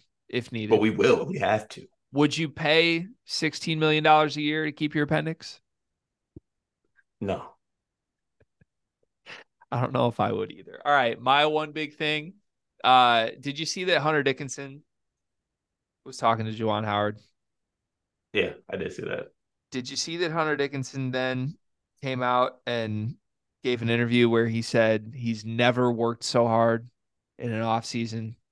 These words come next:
Speaker 1: and Kansas practices are so much harder than Michigan's?
Speaker 2: Did he actually? I did not see that.
Speaker 1: He did. That's all happening, Cart. And, uh,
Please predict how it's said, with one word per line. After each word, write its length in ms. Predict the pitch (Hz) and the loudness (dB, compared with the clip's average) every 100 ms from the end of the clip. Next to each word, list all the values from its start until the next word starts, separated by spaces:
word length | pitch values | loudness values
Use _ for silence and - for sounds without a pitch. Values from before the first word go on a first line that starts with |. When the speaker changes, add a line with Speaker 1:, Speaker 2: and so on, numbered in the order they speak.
| _ | _
Speaker 1:
and 240 | 123 110 - | -6 -6 -8
Kansas 440 | - 131 120 117 | 0 2 2 -4
practices 640 | - 123 117 - 117 120 | 0 2 2 -2 -6 -4
are 120 | 113 110 | -4 -4
so 400 | - - 127 117 | -6 0 0 0
much 200 | 117 - | -4 -2
harder 460 | 117 113 117 127 - | 0 0 0 -4 -8
than 160 | 123 113 | -6 -4
Michigan's? 540 | 117 123 120 120 - _ _ _ _ _ _ _ _ | -4 -4 -6 -10 -16 _ _ _ _ _ _ _ _
Speaker 2:
Did 140 | 104 | 0
he 80 | 98 | 2
actually? 300 | 98 - 98 | 0 -2 0
I 100 | 98 | 0
did 140 | 92 | 0
not 220 | 92 92 - | -2 -4 -6
see 140 | 90 | -8
that. 260 | 85 87 - _ _ _ _ | -8 -8 -12 _ _ _ _
Speaker 1:
He 60 | 117 | -6
did. 240 | 95 - _ _ _ _ _ _ _ _ _ _ _ _ _ _ _ _ | -4 -6 _ _ _ _ _ _ _ _ _ _ _ _ _ _ _ _
That's 220 | 147 170 214 | 4 6 8
all 140 | 190 | 8
happening, 520 | 160 120 110 104 98 | 8 6 2 -4 -6
Cart. 420 | 107 104 101 - - - - | -2 2 2 2 -6 -16 -8
And, 280 | - 117 113 | -4 -2 2
uh, 520 | 110 110 107 104 120 | 4 6 6 4 0